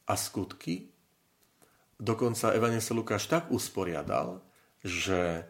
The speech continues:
od deviatej kapitoly, päťdesiaty prvý verš Lukášova evanjelia, až po devätnástu kapitolu Ježiš je na ceste do Jeruzalema. To je jednoducho rozprávačský štýl. A spomente si Skutkových apoštolov,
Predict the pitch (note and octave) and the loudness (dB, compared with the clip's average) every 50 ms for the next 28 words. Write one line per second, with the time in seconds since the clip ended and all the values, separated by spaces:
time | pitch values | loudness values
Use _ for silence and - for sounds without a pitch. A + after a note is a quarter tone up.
0 | - - _ _ _ - A2 G#2 - G2 G#2 B2+ D#3 G3+ G3 F3+ F#3 C#3 G2 - | -16 -20 _ _ _ 0 0 0 2 6 8 8 8 8 6 4 4 2 2 2
1 | - D#2+ - - - - - G2+ G#2 B2+ - - - G#2 G2+ G2+ G#2 - G2+ - | 0 -2 -4 -4 -8 -6 -4 -2 -2 -2 0 0 0 0 0 0 -2 -4 -4 -4
2 | - F#2+ - - - D2+ C#2+ - - - C#2 - F#2 - - G2 G2 G2 - G2 | -6 -6 -6 -6 -6 -4 -4 -4 -4 -2 -2 -2 -4 -6 -6 -6 -6 -4 -4 -6
3 | F#2+ - F#2 F#2 F#2 F#2+ G2+ G#2+ A2+ - - - - A2+ G2+ F#2 A2 C#3 D#3 E3 | -4 -4 -4 -2 -2 -4 -4 -4 -4 -4 -4 -2 0 0 6 8 10 10 10 8
4 | - - - G#2 F#2+ - - - - - - - - - - - - G2 G#2 E3+ | 4 2 0 -2 -2 -2 -6 -10 -10 -10 -12 -14 -14 -14 -14 -10 -10 -8 -8 -8
5 | F#3 F3 - _ _ _ _ _ _ _ _ - _ - - _ _ _ _ _ | -10 -14 -18 _ _ _ _ _ _ _ _ -20 _ -20 -20 _ _ _ _ _
6 | - A2+ B2 C3 C#3 C3+ A2+ A2 A#2 A2+ A2 G2+ G2+ - - G#2+ G2 - - - | 2 4 4 4 4 2 2 2 0 0 0 0 0 0 -2 -2 -2 -4 -4 -4
7 | - G2+ G2+ - - F#2 F2+ F2 D#2+ D#2+ - - - - - - - - _ - | -6 -6 -6 -6 -6 -4 -4 -4 -4 -6 -10 -16 -18 -18 -20 -20 -20 -20 _ -20
8 | _ _ _ _ _ _ _ _ _ _ _ _ _ _ - - - - A3 E3 | _ _ _ _ _ _ _ _ _ _ _ _ _ _ -10 -6 -2 0 0 2
9 | B2 A#2+ A#2+ - A#2 A2+ - - - - - - - - A2+ B2 B2 - - C3 | 2 2 4 6 6 6 6 2 -4 -14 -18 -10 0 4 4 4 4 4 2 4
10 | A#2+ A2 G#2 G#2 F#2+ - - - - G2+ F2 - - - - F#2 D#2 D2 - - | 4 6 4 2 0 -2 -6 -4 -4 -2 -2 -2 -4 -6 -6 -6 -6 -6 -6 -10
11 | - - - _ _ _ _ _ - - - _ _ - - F#2+ F2+ E2+ E2+ E2 | -14 -18 -20 _ _ _ _ _ -20 -20 -20 _ _ -2 2 4 4 4 4 2
12 | - - - - A#2 B2 D3+ E3 E3 D#3 - D3 D3 - C3+ B2 - - - E3 | 0 0 4 6 6 6 6 4 2 0 -2 -2 0 0 0 -2 0 -2 -2 -2
13 | E3+ F3 C#3 F#2+ F2+ - - - - - - - E2+ E2+ F#2 A#2 D#3+ F#3 G3+ - | 0 0 0 0 0 -2 -2 -4 -4 -6 -6 -4 -2 0 0 0 0 -2 -4 -8